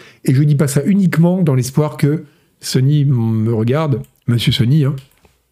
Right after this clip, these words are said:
et, euh, et décide de, de faire ce port. Euh, tiens, encore une bonne nouvelle. Alors tiens, on fera un poll, alors c'est une bonne ou une mauvaise nouvelle ?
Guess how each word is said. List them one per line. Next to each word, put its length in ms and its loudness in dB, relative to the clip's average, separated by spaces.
et, 280 2
euh, 240 -2
et 80 0
décide 380 0
de, 720 0
de 80 -2
faire 160 -4
ce 100 -4
port. 300 -6
Euh, 320 0
tiens, 160 -2
encore 240 -2
une 60 0
bonne 120 0
nouvelle. 380 0
Alors 160 -2
tiens, 100 0
on 40 -2
fera 120 -2
un 80 0
poll, 220 0
alors 260 -2
c'est 100 0
une 120 2
bonne 160 2
ou 20 0
une 80 2
mauvaise 220 0
nouvelle ? 400 0